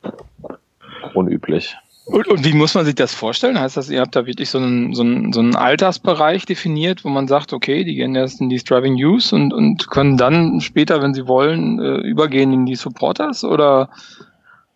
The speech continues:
Speaker 1: Äh, alterstechnisch ist das jetzt nicht festgelegt. Ähm, wir sagen so, so fünfzehn, sechzehn sollte da schon sein, damit, mit der so mit reinkommen, damit man, sonst wird das auch <laughs> schwer mit Auswärtsfachen oder so, sag ich jetzt mal.
Speaker 2: Mhm,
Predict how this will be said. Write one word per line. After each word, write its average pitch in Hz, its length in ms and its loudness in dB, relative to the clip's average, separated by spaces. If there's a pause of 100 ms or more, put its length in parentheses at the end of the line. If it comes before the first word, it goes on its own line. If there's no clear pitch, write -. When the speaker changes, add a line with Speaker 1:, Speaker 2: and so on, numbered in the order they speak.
(160)
Speaker 1:
Äh, 104 60 2
alterstechnisch 98 1120 2
ist 107 160 -8
das 98 80 -4
jetzt - 280 -4 (180)
nicht 110 320 -4
festgelegt. 120 960 -2 (760)
Ähm, 90 680 2 (180)
wir 90 140 -8
sagen 87 240 -6
so, 87 140 0
so 87 140 2
fünfzehn, 95 380 -4
sechzehn 92 380 0
sollte 92 260 2
da 87 140 2
schon 98 260 0
sein, 98 320 2
damit, 92 380 -4
mit 98 460 0
der 95 100 2
so 95 320 0
mit 95 260 -4
reinkommen, 95 460 0
damit 90 180 -4
man, 87 300 -2 (720)
sonst - 240 -8
wird 85 120 2
das 87 120 -2
auch 101 120 -2
<laughs> - 0 -
schwer - 220 0
mit 113 120 2
Auswärtsfachen 101 640 -2
oder 98 180 0
so, 104 220 0
sag 98 180 -4
ich - 80 -12
jetzt 98 140 -8
mal. 98 180 0
Speaker 2:
Mhm, 139 60 -6